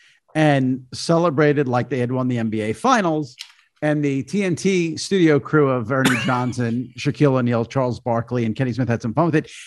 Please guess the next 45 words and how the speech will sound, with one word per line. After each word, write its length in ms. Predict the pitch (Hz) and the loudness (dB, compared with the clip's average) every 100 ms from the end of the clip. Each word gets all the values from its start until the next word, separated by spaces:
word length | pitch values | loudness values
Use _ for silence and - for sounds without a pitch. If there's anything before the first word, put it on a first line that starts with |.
| - - | -16 0
And 280 | 190 180 - - _ _ | 2 2 -2 -12 _ _
what 180 | - 180 | 2 4
I 120 | 180 180 | 6 6
wrote 440 | 165 254 359 233 - | 6 6 6 2 2
in, 320 | 180 180 170 - _ - | 4 4 2 -8 _ 2
and 120 | 160 | 4
we're 80 | 185 | 6
gonna 120 | 208 | 4
listen 200 | 190 165 | 4 4
to 100 | 147 | 2
the 80 | 139 | 0
clip 260 | - 160 135 | 0 -2 0
in 60 | |
a 60 | 123 | 0
second, 260 | 147 123 | 0 0
but 80 | 117 | 0
I 40 | 143 | 0
just 100 | 147 | 0
wanna 160 | 160 123 | -2 -2
say 140 | 147 | -2
what 180 | 135 147 | -2 0
I 60 | |
wrote 260 | 147 190 240 | 0 0 -2
in 60 | 220 | 0
my 120 | 143 | -2
column 440 | 127 147 147 139 | -2 -2 -2 -4
today, 280 | - 131 123 | -6 -6 -4
which 240 | 113 120 - 139 | -6 -8 -8 0
I 160 | 151 | 0
found 240 | 147 135 117 | 2 0 2
fascinating, 440 | 143 135 120 113 | 0 0 -4 -6
is 160 | 101 - _ | -8 -12 _
Shaq 580 | - - 208 247 254 - - | -18 -2 2 2 0 -6 -10
and 220 | 143 139 - | -4 -4 0
Kenny 400 | 160 165 165 123 | 0 2 0 0
and 180 | 120 | -4
Chuck 400 | - 143 160 - _ _ _ _ | 0 2 2 -2 _ _ _ _
will 100 | 202 | 0
make 220 | 226 294 | 2 2
fun 180 | - 226 | 0 0
of 100 | 185 | 2
anybody 480 | 175 190 160 156 139 | 0 2 2 4 2
at 80 | 127 | 0
any 200 | 120 107 | -2 -6
time. 280 | 104 202 | -6 -6